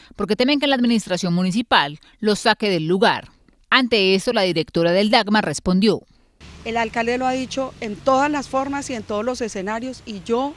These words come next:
Speaker 2: en nombre de él, lo reitero. La alcaldía no va a sacar a la gente de Farallones. ¿A qué gente no va a sacar?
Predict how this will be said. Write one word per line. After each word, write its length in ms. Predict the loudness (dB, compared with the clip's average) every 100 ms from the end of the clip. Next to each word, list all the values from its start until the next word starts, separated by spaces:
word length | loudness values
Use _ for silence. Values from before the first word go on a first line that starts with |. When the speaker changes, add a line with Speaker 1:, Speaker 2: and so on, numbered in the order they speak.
| -6
Speaker 2:
en 140 | -4
nombre 280 | -4 -4 -2
de 220 | -2 -2
él, 100 | -4 -4
lo 140 | -4
reitero. 580 | -2 -2 -2 -2 -2 -6 -14 -20 -20 -10
La 160 | -4 -4
alcaldía 760 | -2 -4 -4 -4 -2 -2 -4 -6
no 340 | -4 0 0
va 280 | 2 2 2
a 40 |
sacar 520 | -2 -6 -4 -4 -4 -6
a 80 |
la 160 | -6 -6
gente 320 | -8 -10 -8
de 80 | -8
Farallones. 640 | -8 -10 -8 -6 -6 -10 -18 -20 -20 -20 -20 -20 -20 -8
¿A 160 | -6
qué 220 | -2 -2
gente 420 | 0 2 2 2 0
no 140 | 2
va 80 | 0
a 40 |
sacar? 440 | 0 -4 -2 -4